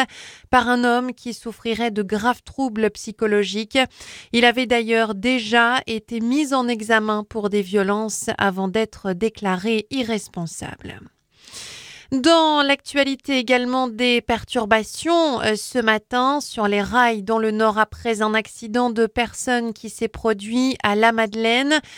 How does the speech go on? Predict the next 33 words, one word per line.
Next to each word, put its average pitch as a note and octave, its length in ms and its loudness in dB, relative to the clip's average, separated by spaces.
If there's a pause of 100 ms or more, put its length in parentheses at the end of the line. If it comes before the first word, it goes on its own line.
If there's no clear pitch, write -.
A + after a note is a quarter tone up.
(360)
Le C#4+ 320 6
trafic C4 500 -4
ferroviaire A#3 680 2
a G#3+ 80 2
été B3 420 -4
très C#4+ 520 0 (120)
perturbé B3+ 840 0
sur A3 280 -2
l'axe A3 420 0
Lille-Hasbrook. A3 960 0 (400)
Les A#3 220 2
T B3+ 240 2
E B3 140 6
R A3+ 80 -2
ont A3+ 220 -4
en A3+ 120 0
effet A3 300 -4
dû G3 160 -4
éviter A3 340 0
le A3 80 -2
secteur, B3+ 640 2
ce - 100 -18
qui A3+ 140 -6
a A3 60 2
évidemment A3 480 0
entraîné A3+ 400 -4
pas A3 200 0
mal A3 240 -2
de A3 120 0
retard A#3+ 580 2
sur A#3+ 220 -6
cet - 260 -6
axe - 340 -4